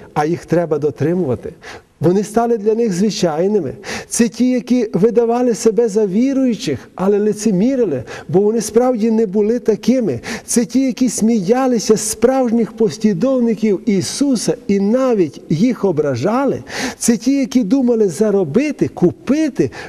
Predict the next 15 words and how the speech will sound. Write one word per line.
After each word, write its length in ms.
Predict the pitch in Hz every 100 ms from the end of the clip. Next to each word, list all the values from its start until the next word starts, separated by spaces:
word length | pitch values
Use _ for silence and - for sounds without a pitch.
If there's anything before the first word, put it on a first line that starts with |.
| -
жити 440 | 123 247 254 226
в 60 | 165
своє 480 | - 170 214 247 220
задоволення, 880 | 165 190 202 208 339 349 269 208 175 -
а 140 | 208
потім 420 | 208 285 - 214
десь 280 | 190 240 -
комусь 300 | - 226 214
заплатити, 640 | 160 208 202 202 254 -
щоб 200 | 196 214
відмолив 500 | 190 175 175 220 226
мої 420 | 175 185 208 175 - - -
гріхи. 580 | 143 165 - 285 262 - - -
Вони 220 | 156 233
замінювали 920 | 170 208 220 277 226 190 180 160 139